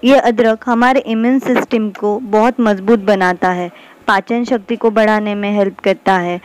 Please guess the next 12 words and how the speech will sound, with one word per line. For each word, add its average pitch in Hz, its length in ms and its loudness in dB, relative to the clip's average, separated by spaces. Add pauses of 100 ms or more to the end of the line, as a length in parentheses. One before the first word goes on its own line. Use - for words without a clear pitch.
(300)
जिन्हें 220 320 2
घुटनों 220 380 2
में 226 220 2
दर्द 208 280 -2
जैसी 214 280 -2
समस्या 214 540 0
होती 196 380 0
है, 180 140 0 (280)
उनके 220 340 4
लिए 254 200 4
भी 247 120 4
अदरक 208 380 2